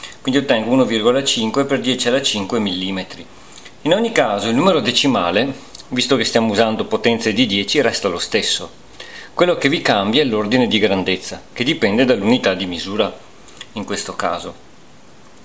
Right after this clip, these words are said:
Considerate anche un'altra cosa. Se vi ricordate, noi avevamo parlato delle precisioni intrinseche dei numeri, ossia se io vi do un numero ma senza specificarvi un errore, è sottinteso che c'è un più o meno cinque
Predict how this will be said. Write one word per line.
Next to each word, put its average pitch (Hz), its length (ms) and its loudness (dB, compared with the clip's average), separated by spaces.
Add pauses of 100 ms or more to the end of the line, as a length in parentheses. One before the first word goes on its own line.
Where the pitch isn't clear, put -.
(580)
Considerate 175 520 2
anche 160 180 0
un'altra 135 360 4
cosa. 87 460 0 (220)
Se - 160 -2
vi 190 80 2
ricordate, 131 560 2
noi 139 100 6
avevamo 117 380 2
parlato 107 420 2
delle 104 240 -2
precisioni 110 640 0
intrinseche 101 800 -2
dei 92 160 -8
numeri, 87 420 -10 (460)
ossia 131 340 2
se - 180 0
io 131 40 4
vi 170 100 2
do 131 120 6
un 131 200 2
numero 107 420 2
ma 98 120 -2
senza 147 300 0
specificarvi 113 760 -2
un 104 140 -2
errore, 104 540 -2 (640)
è 143 140 4
sottinteso 127 760 0
che 131 120 -4
c'è - 140 0
un 110 220 0
più 143 180 2
o 131 60 8
meno 117 320 4
cinque 113 680 -2